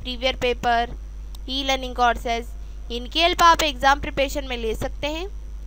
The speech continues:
इसके साथ यदि आप book printing material जानना चाहते हैं तो इस पर click कीजिए। Books की help आप exam preparation में ले सकते हैं।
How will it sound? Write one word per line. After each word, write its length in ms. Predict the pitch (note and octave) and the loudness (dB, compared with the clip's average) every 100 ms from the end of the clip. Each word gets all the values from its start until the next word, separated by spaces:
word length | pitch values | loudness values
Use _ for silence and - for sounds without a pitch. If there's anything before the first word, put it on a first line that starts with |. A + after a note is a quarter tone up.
| - - - - | -10 -10 -10 -10
इसके 240 | - - F4 | -10 -6 0
साथ 300 | F#4+ F4 E4+ | 6 6 4
यदि 260 | E4 D#4+ D#4+ | -2 -2 2
आप 200 | D#4+ D#4 - | 2 0 -6
book 160 | A3+ B3+ | -8 -8
printing 360 | D4 C#4+ D4 C#4 | -6 -6 -6 -6
material 300 | A#3+ A3+ B3+ | -4 -4 -2
जानना 320 | C#4 C#4 C#4+ | -2 0 -2
चाहते 320 | C#4+ C#4 C4+ | 2 2 2
हैं 80 | C#4+ | -2
तो 60 | D4 | -4
इस 120 | - | -6
पर 140 | A3+ | -8
click 220 | G#3 G#3 - - | -6 -8 -8 -8
कीजिए। 340 | C4 C4+ E4 F#4 - - - - - - - - - - - - - - - - | -8 -6 -8 -8 -10 -10 -10 -10 -10 -10 -10 -10 -10 -10 -10 -10 -10 -10 -10 -10
Books 300 | G#3+ A#3+ - D4+ | -8 -8 -8 -2
की 80 | |
help 200 | F#4+ F#4+ | -2 4
आप 180 | F#4+ F#4 | 4 4
exam 380 | F4 B3+ D4 D4+ | 0 0 0 0
preparation 460 | D#4 D4+ D4+ D#4+ D4 | -4 -6 -4 -4 -6
में 100 | C4 | -4
ले 160 | G#3+ | -4
सकते 360 | A#3 C#4 - D#4 | -4 -6 -6 -6
हैं। 140 | D#4 | -4